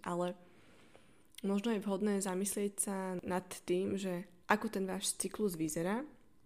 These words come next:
kedy máte po menštruácii, ako vám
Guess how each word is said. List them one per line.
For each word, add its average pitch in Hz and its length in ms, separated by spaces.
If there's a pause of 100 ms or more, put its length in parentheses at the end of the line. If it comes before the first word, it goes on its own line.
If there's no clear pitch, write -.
(1080)
kedy 185 560
máte 175 320
po 175 160
menštruácii, 180 1040 (480)
ako - 80
vám - 160